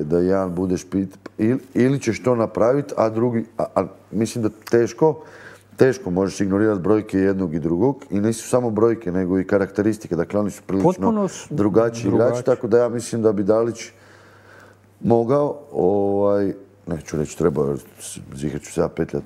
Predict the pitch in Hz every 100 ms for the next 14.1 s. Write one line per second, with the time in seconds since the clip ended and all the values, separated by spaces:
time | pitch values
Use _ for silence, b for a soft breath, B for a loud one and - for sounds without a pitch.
0 | - 73 78 73 78 76 - 62 64 65
1 | 67 - 71 67 76 87 92 90 87 87
2 | 85 78 85 85 90 110 110 113 110 -
3 | 90 95 92 92 90 87 - _ - 85
4 | 104 - 95 113 104 71 69 - 80 80
5 | 80 76 B B B B B B _ -
6 | 98 95 101 101 71 95 95 104 87 85
7 | 73 - - 107 107 113 117 113 107 110
8 | 113 110 - 71 85 85 73 - - 82
9 | - 90 90 - 78 87 80 78 110 143
10 | 143 98 101 107 113 110 113 110 104 -
11 | 120 113 107 107 107 104 B B B B
12 | B 98 92 92 92 98 95 - 101 107
13 | - - 92 90 107 92 78 64 - -